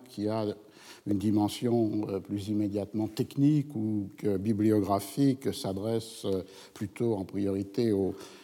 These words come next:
aux étudiants qui sont en cours de travail pour un master ou pour, euh,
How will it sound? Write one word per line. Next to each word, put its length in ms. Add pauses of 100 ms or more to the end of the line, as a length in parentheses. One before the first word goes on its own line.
aux 100
étudiants 540
qui 160
sont 300
en 80
cours 380
de 100
travail 460
pour 260
un 80
master 640
ou 60
pour, 500
euh, 180